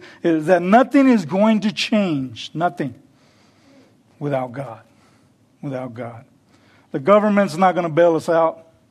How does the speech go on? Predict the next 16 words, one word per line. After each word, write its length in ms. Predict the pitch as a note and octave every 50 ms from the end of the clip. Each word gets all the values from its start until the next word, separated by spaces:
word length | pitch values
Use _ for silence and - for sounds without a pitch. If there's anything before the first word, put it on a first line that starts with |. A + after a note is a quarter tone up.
| _ _ _ _ _ _ _ _ _ -
<laughs> 300 | - - _ - - - _ _ _ _ _ - - - - - - - - - - - - - - - - _ _ -
We 140 | D#3 E3+ F#3
don't 180 | F#3+ F#3 F3+ F3
exalt 420 | E3 D3 B2+ E3 E3 D#3+ - -
a 40 | D3+
man, 500 | D3+ D3+ D3+ D3+ C#3+ C3+ B2+ B2+ B2 C3
we 180 | C#3 C3+ C3
exalt 480 | C#3 B2 A2+ A2 D3 C3 B2+ B2 G#2+ A#2
God, 360 | A#2+ D3 C#3+ C3+ B2+ B2 A#2+
amen? 400 | B2 B2 C#3 D3+ E3 E3+ E3 D#3 - _ _ _ _ _ _ _ _ _ _ _ _ _ _ _ _ _ _ _ _ _ _ _ _ _ _ _ _ _ _ _ _ _ _ _ _ _ _ _ _ _ _ _ _ _ _ -
Now, 340 | F3+ F#3+ G3 F#3 E3+ C3+ - - - - - - - - - - _ _
now, 220 | - E3 E3+ E3 D#3+
before 340 | C#3+ D#3+ D#3 - F3+ F3+
we 80 | F3+ F#3
get 220 | D#3+ F#3 F#3 F3
into 480 | F3+ F3 E3 - - E3+ D#3+ D3 B2 -